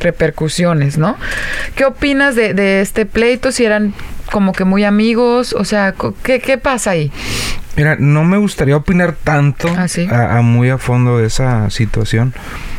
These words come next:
Speaker 2: Yo siempre he respetado a gente que tiene talento, ¿me entiendes? Eh, para mí Natanael es un fenómeno, hay que darle, eh, la creabilidad de lo que él impulsó en el género, ¿no?
Speaker 1: Ujú.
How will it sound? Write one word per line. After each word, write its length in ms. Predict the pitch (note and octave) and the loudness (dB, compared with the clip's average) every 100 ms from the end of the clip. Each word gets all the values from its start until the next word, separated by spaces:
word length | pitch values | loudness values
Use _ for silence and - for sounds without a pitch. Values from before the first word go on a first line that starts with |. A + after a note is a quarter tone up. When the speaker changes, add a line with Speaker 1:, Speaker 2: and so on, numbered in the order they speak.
| - - - | -8 -8 -4
Speaker 2:
Yo 220 | G2+ G#2 | 0 0
siempre 640 | G#2 B2 A#2 B2+ C3 C3 - | 0 0 0 0 2 0 0
he 120 | A2 | 0
respetado 560 | A2 A2+ A2+ - G#2 G#2+ | 0 -2 -4 -2 0 0
a 40 | A#2 | 0
gente 380 | A2+ G#2+ A#2+ | -2 0 -2
que 120 | - A#2 | -4 -4
tiene 580 | A2 G#2 G#2+ G#2+ G#2 - - - - - | 0 2 2 2 0 -2 -4 -4 -4 -2
talento, 560 | A#2 C3 C#3 A2+ - G2 | 0 2 2 2 0 2
¿me 100 | G2 | 2
entiendes? 640 | G2 A2 A#2 A#2+ A2 - G2+ | 2 2 2 2 0 -4 -2
Eh, 240 | G#2 G2+ - | 0 0 -2
para 180 | G#2 G2+ | 0 2
mí 140 | G#2 | 2
Natanael 520 | G#2+ - G#2 G2 G2 | 2 0 0 2 2
es 140 | G2+ A2 | 0 0
un 100 | G#2 | 0
fenómeno, 480 | G#2 F#2+ G2 A2 | 2 2 2 2
hay 80 | G#2+ | 0
que 140 | - G#2+ | 0 0
darle, 480 | G#2 G#2 G#2+ G#2 - - - - - | 2 2 2 0 -2 -8 -8 -8 -2
eh, 400 | G#2 G2+ G2 - | 2 2 2 2
la 300 | G#2+ G#2+ G#2+ | 4 4 2
creabilidad 720 | - G#2+ G#2+ G#2 G#2 G#2+ A2 | 0 2 2 4 4 4 4
de 100 | A#2 | 2
lo 160 | A#2 G#2+ | 0 0
que 140 | - | 0
él 260 | G#2 G#2+ A2 | 0 2 0
impulsó 600 | E2 F#2 A2+ - G#2 - | 0 2 2 2 -2 0
en 80 | G#2 | 0
el 100 | G2+ | 0
género, 380 | - A2 G#2+ G2+ | 0 0 2 2
¿no? 100 | G2+ | 2
Speaker 1:
Ujú. 120 | F3 | 2